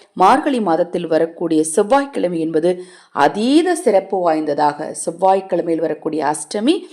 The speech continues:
அதீத சிறப்பு வாய்ந்ததாக கருதப்படுது. இந்த நாள்ல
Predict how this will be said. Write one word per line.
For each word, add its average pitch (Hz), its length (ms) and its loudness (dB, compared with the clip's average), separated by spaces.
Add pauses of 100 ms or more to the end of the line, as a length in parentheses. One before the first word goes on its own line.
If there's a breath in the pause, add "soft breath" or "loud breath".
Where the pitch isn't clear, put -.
(220 loud breath)
அதீத 254 500 0
சிறப்பு 190 400 -2
வாய்ந்ததாக 156 640 0
கருதப்படுது. 147 560 -2 (260 loud breath)
இந்த 294 300 4
நாள்ல 196 500 2